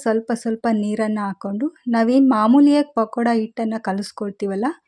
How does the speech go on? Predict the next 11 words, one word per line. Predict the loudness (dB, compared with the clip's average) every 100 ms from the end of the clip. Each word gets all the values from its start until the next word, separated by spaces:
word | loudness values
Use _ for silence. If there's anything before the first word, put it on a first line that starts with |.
| _ _ _ -8
ಅದೇ | -6 -4 -4 -4
ರೀತಿ | -6 -6 -6
ಹಿಟ್ಟನ್ನ | -8 -6 -4 -4 _ _ -6
ಕಲಸ್ಕೋಬೇಕು. | -4 -4 -8 -10 -8 -8 -6 -6 _ _ _ _ _ _ _ _ _ _ _ _
ನೋಡಿ, | -4 -2 -2 -4 -12 _ _ -4
ಹಿಟ್ಟನ್ನ | -4 -2 -4 -2 -4 -6 _ -6
ಕಲಸಿ | -2 -2 -2 -2
ಆಗಿದೆ. | -2 -4 -6 -6
ಇವಾಗ | -6 -6 -6 -8 _ _ -2
ನಾನು | 0 2 0
ಎಣ್ಣೆನೂ | 0 0 0